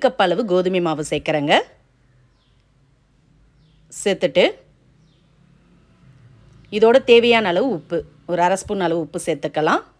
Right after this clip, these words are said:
கூடவே ஒரு கால் ஸ்பூன் அளவு ஜீரக பொடி, இதோட ஒரு ஸ்பூன்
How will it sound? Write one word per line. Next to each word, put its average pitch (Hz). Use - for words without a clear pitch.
கூடவே 180
ஒரு 240
கால் 262
ஸ்பூன் 240
அளவு 190
ஜீரக 214
பொடி, 147
இதோட 170
ஒரு 269
ஸ்பூன் 277